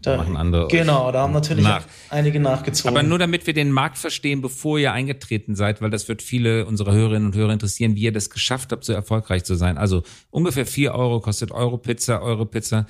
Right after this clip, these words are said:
Speaker 2: Zwei Euro siebzig kostet die Pizza der Konkurrenz. Also ihr seid deutlich teurer. Allerdings ist es jetzt auch kein Vermögen, dass man mehr ausgeben muss, um eure Pizza zu kaufen. Du hattest gerade über Qualität gesprochen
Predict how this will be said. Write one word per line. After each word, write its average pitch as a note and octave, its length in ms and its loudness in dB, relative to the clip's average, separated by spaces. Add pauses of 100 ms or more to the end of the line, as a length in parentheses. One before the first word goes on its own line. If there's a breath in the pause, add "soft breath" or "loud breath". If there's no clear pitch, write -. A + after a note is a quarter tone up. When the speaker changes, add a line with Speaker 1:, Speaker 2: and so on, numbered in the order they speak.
(200 loud breath)
Speaker 2:
Zwei G#2+ 300 0
Euro G2+ 520 0
siebzig G#2+ 500 -2
kostet G#2 420 -4
die F#2+ 100 0
Pizza F#2+ 640 0 (340 soft breath)
der F#2 320 2
Konkurrenz. A#2 540 -2
Also F#2 160 -2
ihr F2+ 120 -2
seid G2 560 -2
deutlich G2+ 380 -2
teurer. C#3 640 -4 (160)
Allerdings C#3 800 -2 (580 soft breath)
ist A#2 160 2
es - 500 0
jetzt A2 300 -2
auch A2 220 -4
kein G#2+ 220 2
Vermögen, G#2 360 4
dass E2 160 -2
man F2 140 2
mehr E2+ 220 2
ausgeben F2+ 460 -2
muss, F2+ 360 2
um F2+ 520 2 (220 soft breath)
eure G2 300 4
Pizza F2 340 -2
zu - 160 -6
kaufen. E2+ 300 -2
Du A2 60 4
hattest C3 200 -6
gerade C3 240 0
über C3+ 140 0
Qualität A#2 600 -2
gesprochen E2+ 480 -4